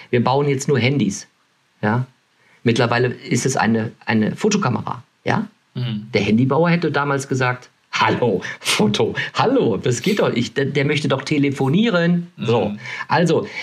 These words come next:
Speaker 1: vielleicht auch mal ganz krude denken, ganz quer denken.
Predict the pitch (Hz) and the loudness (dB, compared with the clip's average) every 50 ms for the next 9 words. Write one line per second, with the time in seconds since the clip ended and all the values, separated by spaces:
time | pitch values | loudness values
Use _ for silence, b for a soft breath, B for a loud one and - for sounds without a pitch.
0 | B B - 139 127 165 - 113 - 214 208 202 214 - 165 170 170 165 165 151 | B B -4 -2 0 0 0 0 0 -2 -2 -2 -2 0 2 2 2 0 -2 -2
1 | 131 160 180 220 240 240 - - - - 196 214 226 226 175 165 156 156 156 156 | -2 0 0 0 0 -2 -2 -2 0 0 2 2 2 0 0 0 0 0 0 0
2 | - 107 98 - 160 196 226 233 - - - 143 156 170 196 190 135 123 127 135 | 0 0 0 2 0 0 0 -2 -4 -4 -2 0 0 0 0 0 0 0 0 0
3 | 131 135 - - 202 | -2 -4 -8 -10 -10